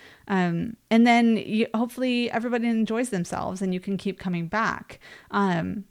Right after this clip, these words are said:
but the idea with email is very similar. You wanna welcome people before you start <laughs> shoving your product in their face.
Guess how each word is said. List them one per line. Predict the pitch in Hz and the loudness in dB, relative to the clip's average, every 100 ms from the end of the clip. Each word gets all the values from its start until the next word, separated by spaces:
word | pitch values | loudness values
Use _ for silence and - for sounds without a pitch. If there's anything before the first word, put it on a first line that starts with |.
| - | 0
but | 226 - | 0 2
the | 220 220 | 4 4
idea | 214 220 247 240 | 4 2 0 0
with | 196 190 185 - - _ - | 0 -2 -2 -8 -20 _ -4
email | 320 262 175 190 | 0 2 2 2
is | 202 190 | 2 0
very | - 196 233 240 | -4 -2 0 0
similar. | - 254 180 - - - - - | 2 2 2 -2 -6 -10 -16 -6
You | 233 | 0
wanna | 269 269 - - | 2 0 -2 -10
welcome | - 190 190 - 202 | -4 0 0 0 -2
people | 190 175 170 165 | -2 -4 -2 -2
before | 180 190 | -2 0
you | 175 | 0
start | 175 - - | 0 0 0
<laughs> | 180 | 2
shoving | 196 170 | 0 2
your | 165 | -2
product | 160 165 170 - | 0 0 0 -2
in | 160 | -4
their | 170 | -4
face. | - - 180 - | -6 -6 -8 -10